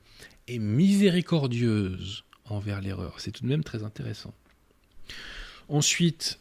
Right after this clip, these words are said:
il y a une hérésie, euh, concernant l'unité de l'Église, même si, euh,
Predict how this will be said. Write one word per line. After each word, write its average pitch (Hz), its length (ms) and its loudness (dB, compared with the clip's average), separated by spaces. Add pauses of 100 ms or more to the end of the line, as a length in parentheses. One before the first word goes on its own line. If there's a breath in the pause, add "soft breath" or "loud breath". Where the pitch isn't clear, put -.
il 123 140 -4
y 139 80 2
a 135 60 4
une 127 140 2
hérésie, 123 520 -2 (180)
euh, 92 60 -6
concernant 117 460 0
l'unité 117 300 2
de 107 80 4
l'Église, 123 440 0
même 110 220 0
si, 113 360 -2 (440)
euh, 82 480 -10